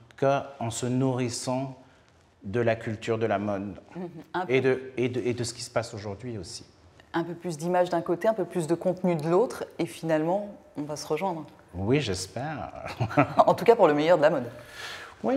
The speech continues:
Speaker 1: et c'est, puis, et puis c'est important surtout, je pense, de ne pas dénigrer les gens s'ils sont là, s'ils sont, s'ils sont invités à des défilés, s'ils sont invités, euh, à des événements, euh, si on les habille,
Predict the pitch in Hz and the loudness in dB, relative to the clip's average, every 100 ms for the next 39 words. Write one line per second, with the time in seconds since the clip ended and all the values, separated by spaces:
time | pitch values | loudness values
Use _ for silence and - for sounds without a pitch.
0 | 208 113 - 95 95 98 107 107 107 117 | 0 0 0 -2 -2 0 0 0 2 2
1 | 131 117 127 - 160 151 120 - 147 127 | 2 2 2 2 0 0 -2 0 2 2
2 | 98 127 120 107 95 117 120 117 107 104 | 2 0 2 0 6 6 6 4 0 0
3 | 101 107 113 107 95 98 104 110 - - | 2 4 4 4 0 0 0 0 -6 -14
4 | - - - - - 117 110 110 101 98 | -20 -20 -16 -10 -2 -2 0 -2 2 4
5 | 95 107 113 - 107 92 - 104 98 110 | 4 2 -4 -4 -4 -4 -4 -4 -2 0
6 | 95 95 95 92 101 92 92 101 - 90 | 0 0 -2 -4 -4 0 0 -2 -8 -6
7 | 101 95 92 95 104 101 101 95 92 90 | -4 -2 -4 -4 0 2 2 2 2 0
8 | 92 87 - 95 90 95 95 98 98 98 | 0 -4 -2 -2 0 0 0 0 0 0
9 | 95 90 104 110 - - 98 95 95 92 | 0 0 -2 -6 -12 -12 -6 -2 -2 -2
10 | 90 - 101 98 92 101 85 98 113 113 | -4 -4 -2 0 0 0 0 -2 -2 -4